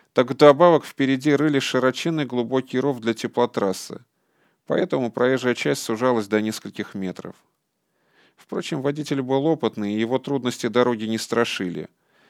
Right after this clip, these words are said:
как и остальных инкассаторов. Старший экипажа,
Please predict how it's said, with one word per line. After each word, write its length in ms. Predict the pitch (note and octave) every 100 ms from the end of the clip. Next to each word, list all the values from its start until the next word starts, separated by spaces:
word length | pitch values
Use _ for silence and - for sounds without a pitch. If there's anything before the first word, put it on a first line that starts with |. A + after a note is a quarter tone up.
| _
как 200 | - D#3+
и 60 | -
остальных 480 | G2+ - A2 G#2+ -
инкассаторов. 720 | F#2+ G#2+ - F#2+ F2 E2+ - _ _ _ _ _ _ _ _ -
Старший 480 | - D#3 D3+ - -
экипажа, 720 | C3 D#3 D3+ D#3+ D#3 C#3